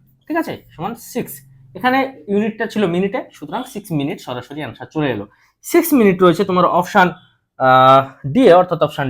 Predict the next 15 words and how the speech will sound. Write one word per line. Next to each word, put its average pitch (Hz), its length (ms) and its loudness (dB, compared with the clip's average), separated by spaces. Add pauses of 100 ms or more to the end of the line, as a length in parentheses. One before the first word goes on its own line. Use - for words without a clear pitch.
ডি 185 100 -4
হবে 139 180 0
এই 120 60 -2
প্রশ্নের 123 300 -8 (920)
কারেক্ট 123 260 -2
আনসার। 101 260 -12 (920)
ওকে, 214 180 -2 (880)
তিন 254 140 0
নম্বর 254 220 2
প্রশ্নে 196 260 -2
কি 190 100 -2
বলেছে 147 260 2
দেখো, 196 380 2
একটি 202 320 -2
তেল 254 340 8